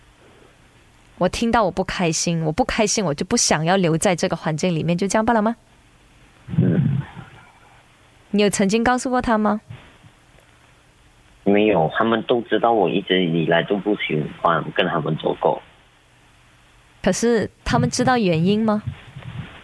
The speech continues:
Speaker 2: 原因应该，应该知道吧。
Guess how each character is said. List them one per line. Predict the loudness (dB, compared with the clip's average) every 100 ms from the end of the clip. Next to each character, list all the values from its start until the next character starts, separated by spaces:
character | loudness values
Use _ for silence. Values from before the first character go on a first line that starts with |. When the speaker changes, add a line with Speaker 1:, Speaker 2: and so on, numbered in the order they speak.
| -20 _ -8 -8 -8 -16 -20 -20 _ _
Speaker 2:
原 | 0 2 2
因 | 2 2 2 0 0 -2 -2 -4 -6 -10 -16 -20 -20 -14 -2
应 | 2 4
该， | 4 4 2 2 0 -2 -6 -12 -20 _ _ _ _ _ 0
应 | 2
该 | 2 0
知 | -2 -6
道 | 0 0 0
吧。 | 0 -4 -6